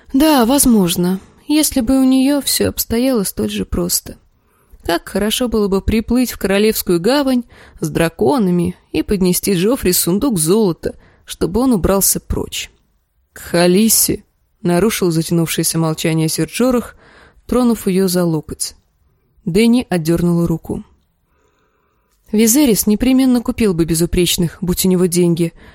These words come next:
но ты говорил, что я больше похожа на Рейгара. Я помню, Дейнерис.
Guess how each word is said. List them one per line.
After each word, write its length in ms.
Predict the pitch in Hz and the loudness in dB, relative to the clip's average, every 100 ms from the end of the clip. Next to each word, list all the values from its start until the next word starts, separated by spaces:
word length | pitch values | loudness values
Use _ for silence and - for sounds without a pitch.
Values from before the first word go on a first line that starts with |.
| - _ - | -20 _ -6
но 100 | 185 | -4
ты 120 | 277 | -2
говорил, 420 | 196 190 185 226 | 0 0 2 2
что 260 | 226 - 196 | 0 -2 0
я 180 | 190 226 | 2 2
больше 360 | 214 226 - | 0 0 0
похожа 440 | 262 214 - 190 196 | -2 -2 0 0 0
на 140 | 190 | 0
Рейгара. 520 | 190 202 185 139 - - _ _ _ _ _ _ _ | 2 0 0 -4 -8 -16 _ _ _ _ _ _ _
Я 160 | 170 160 | -2 0
помню, 400 | - 220 196 160 | 0 0 2 2
Дейнерис. 680 | 165 165 196 165 - - | 0 2 0 0 -2 -4